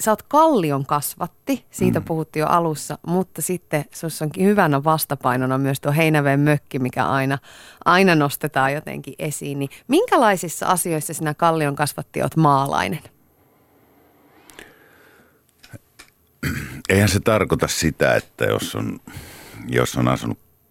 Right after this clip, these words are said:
Speaker 2: urbaanissa kaupunkiympäristössä ja miljössä, niin etteikö, etteikö luonnosta voisi pitää. Et kyllä Helsingissä on ollut aina niin kuin jo-, jopa silloin, kun me,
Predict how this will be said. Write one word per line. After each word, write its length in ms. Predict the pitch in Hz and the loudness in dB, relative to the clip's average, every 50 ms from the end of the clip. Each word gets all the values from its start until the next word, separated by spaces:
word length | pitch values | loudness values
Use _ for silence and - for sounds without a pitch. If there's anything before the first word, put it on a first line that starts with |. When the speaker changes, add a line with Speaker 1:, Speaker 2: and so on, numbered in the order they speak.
| _ _ _ _ _ _ _ _ _ _ _ _ _ _ _ _ _ _ _ _ | _ _ _ _ _ _ _ _ _ _ _ _ _ _ _ _ _ _ _ _
Speaker 2:
urbaanissa 800 | 80 76 73 67 67 67 62 58 55 55 57 58 - - - 58 - - - _ | 0 2 2 4 4 2 2 2 2 2 0 -2 -4 -4 -4 -4 -4 -4 -8 _
kaupunkiympäristössä 1200 | - 71 69 - 58 57 - - 60 60 60 58 - 57 57 53 55 - - - - - - 110 | 0 0 0 2 0 -4 -2 -2 -2 0 0 0 0 -2 -2 -2 -4 -6 -10 -14 -14 -8 -6 -4
ja 60 | - | 0
miljössä, 560 | - 123 131 123 - - 101 - - - 52 | 0 2 2 2 2 0 0 -2 -4 -8 -6
niin 220 | 50 53 55 57 | -4 -2 -2 -2
etteikö, 400 | 57 - _ - 52 - - - 53 - - _ - - | -4 -4 _ -6 -6 -6 -2 -4 -4 -4 -6 _ -6 -4
etteikö 400 | 62 62 - - 57 - - 67 | -4 -4 -2 -4 -6 -4 -2 -2
luonnosta 500 | 64 65 65 62 55 53 - - - - - | 0 2 2 2 0 -2 -4 -8 -12 -8 -8
voisi 200 | - - - - _ | -8 -8 -8 -12 _
pitää. 400 | - - - _ - - - - - - _ _ - _ - | -16 -16 -14 _ -18 -18 -18 -20 -20 -20 _ _ -20 _ -14
Et 80 | - - _ | -14 -8 _
kyllä 260 | 71 71 71 65 60 | 0 2 2 2 2
Helsingissä 640 | 62 73 71 65 58 60 58 55 53 - - - | 2 0 0 0 0 -2 -4 -6 -6 -6 -6 -4
on 120 | 53 53 53 | -2 -2 -2
ollut 200 | 53 55 55 58 | -2 0 0 2
aina 260 | 64 62 57 52 - | 2 2 2 0 -2
niin 160 | - 50 50 | -6 -8 -10
kuin 140 | - - - - | -12 -12 -10 -8
jo-, 140 | 50 50 - - _ - | -8 -8 -8 -12 _ -4
jopa 280 | - 64 64 - - 60 | -2 -2 0 0 -2 -2
silloin, 360 | - 58 55 55 101 - - | -2 -4 -6 -6 -6 -8 -10
kun 160 | - - - | -10 -10 -10
me, 160 | - - - | -12 -14 -18